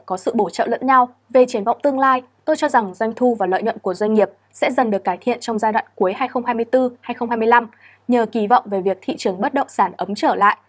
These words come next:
Đồng thời thì chủ trương thu hút dòng vốn ngoại vào bất động sản và đẩy mạnh đầu tư công của chính phủ sẽ là những yếu tố thúc đẩy cho các hoạt động bất động sản công nghiệp và bê tông, vật liệu xây dựng của Titco. Nhờ đó, khả năng cao doanh nghiệp vẫn sẽ duy trì chi trả mức cổ tức hấp dẫn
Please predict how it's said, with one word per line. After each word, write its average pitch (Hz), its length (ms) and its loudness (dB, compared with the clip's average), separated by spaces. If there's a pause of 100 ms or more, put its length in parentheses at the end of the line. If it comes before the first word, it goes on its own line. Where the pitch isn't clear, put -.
(240)
Đồng 233 180 0
thời 220 340 -2
thì 202 120 -4
chủ 196 180 -2
trương 214 260 0
thu 220 220 -2
hút 330 180 -2
dòng 190 160 -2
vốn 190 200 -4
ngoại 254 200 2
vào 196 100 -8
bất 247 140 -8
động 190 160 -2
sản 185 260 0 (240)
và 202 100 0
đẩy 190 160 0 (100)
mạnh 226 180 0
đầu 190 160 -2
tư 233 200 0
công 240 240 0
của 180 160 -8
chính 190 220 -10
phủ 202 260 0 (360)
sẽ - 180 -2
là 277 120 0
những 214 200 -4
yếu 202 160 -2
tố 190 300 -2
thúc 339 160 -6
đẩy 220 240 2
cho 220 140 -6
các 269 160 -2
hoạt 220 180 -4
động 226 160 0
bất 294 60 -4
động 285 160 -2
sản 175 220 -6
công 240 160 -2
nghiệp 208 200 0
và 185 100 0
bê 214 140 0
tông, 233 240 0 (140)
vật 196 140 -4
liệu 208 120 0
xây 226 180 -2
dựng 208 240 -4
của 180 80 -6
Titco. 240 420 0 (600)
Nhờ 240 200 2
đó, 208 320 2
khả 311 140 -2
năng 214 180 -4
cao 220 200 2
doanh 220 160 -4
nghiệp 196 160 -4
vẫn - 120 -6
sẽ - 180 -6
duy 247 160 -2
trì 220 260 -6
chi 220 140 -6
trả 196 200 -2
mức 226 180 -8
cổ 190 120 -2
tức - 200 -6
hấp 330 160 0
dẫn 311 220 -2